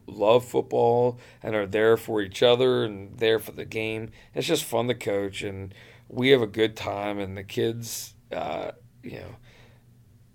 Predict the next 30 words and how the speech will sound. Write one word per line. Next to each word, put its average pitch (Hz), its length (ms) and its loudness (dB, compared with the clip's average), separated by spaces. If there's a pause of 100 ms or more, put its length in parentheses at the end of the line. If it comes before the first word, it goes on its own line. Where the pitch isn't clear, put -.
(320)
they 127 200 6
have 147 160 10
a, 117 40 0
they 120 260 6
make 127 260 4
it 120 80 4
enjoyable, 113 680 2
man. 101 260 -8
I 113 100 -2
just, 120 340 -8
I, 110 100 -2
I, - 180 -4
you - 120 -4
know, 110 80 0
I'm 104 160 -4
ready 117 240 2
to 110 60 -8
get 113 180 -2
out 110 260 -2
there, 110 220 0
and 95 200 -8 (300)
I - 60 0
think 117 200 0
the 104 80 -12
kids 117 400 -2
are 98 80 -2
really 107 580 0
amped 101 360 -4
up. 101 300 -2 (120)
Um, 90 480 -10